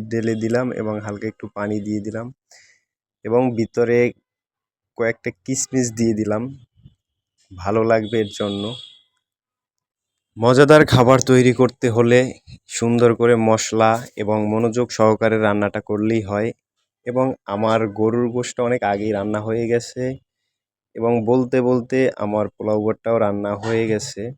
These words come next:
তো আমার ভাত তরকারি দুটোই রান্না হয়ে গেছে এবং অনেক আগেই আমি ডিমটাও ভুনা করে নিয়ে নিছি। তো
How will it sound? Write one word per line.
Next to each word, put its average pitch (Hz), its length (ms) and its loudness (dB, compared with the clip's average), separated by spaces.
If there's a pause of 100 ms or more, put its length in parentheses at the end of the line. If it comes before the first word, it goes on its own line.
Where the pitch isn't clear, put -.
(680)
তো - 40 -
আমার 110 240 -2
ভাত 104 380 0 (180)
তরকারি 107 440 -2
দুটোই 104 360 -6
রান্না 104 280 0
হয়ে 107 240 -2
গেছে 107 340 -6 (140)
এবং 104 260 -4 (320)
অনেক 113 280 -6 (120)
আগেই 104 400 0
আমি 127 220 2
ডিমটাও 110 500 -2
ভুনা 107 300 -4
করে 107 320 -4 (580)
নিয়ে 104 280 -4
নিছি। 104 380 -6 (600)
তো - 40 -6